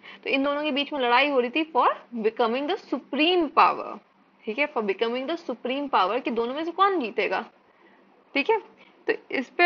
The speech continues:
again यही question को address करते हुए हम लोगों ने बताया, इंडिया से भी, India से भी expect किया जा रहा था कि कौन से block को ज्वाइन करोगे, पर हम किसी block को क्यों ज्वाइन करें? Simple, the question is very simple, why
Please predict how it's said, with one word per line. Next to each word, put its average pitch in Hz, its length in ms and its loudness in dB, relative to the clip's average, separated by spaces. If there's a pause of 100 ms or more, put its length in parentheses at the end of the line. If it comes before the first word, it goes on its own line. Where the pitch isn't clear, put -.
again 320 260 4
यही 269 580 2
question 285 380 -4
को 285 120 0
address 226 320 2
करते 220 280 0
हुए 220 220 4
हम 277 200 -4
लोगों 220 180 -2
ने 247 60 -4
बताया, 220 400 0
इंडिया 320 380 2
से 381 220 4
भी, 277 680 -4
India 294 220 2
से 381 140 -2
भी 339 100 4
expect 320 340 -2
किया 311 100 -6
जा 285 100 0
रहा 277 100 -2
था 339 100 -6
कि 339 100 -6
कौन 349 260 0
से 381 80 0
block 254 240 0
को 226 100 -2
ज्वाइन 202 200 -8
करोगे, 202 260 -4
पर 311 140 -6
हम 330 120 -10
किसी - 260 -8
block 294 240 0
को 330 60 -4
क्यों 294 260 -4
ज्वाइन 190 260 -4
करें? - 280 -8 (360)
Simple, 233 300 -4 (380)
the 214 140 -6
question 330 280 0
is 294 120 -2
very 240 260 6
simple, 277 400 -4 (340)
why 240 580 8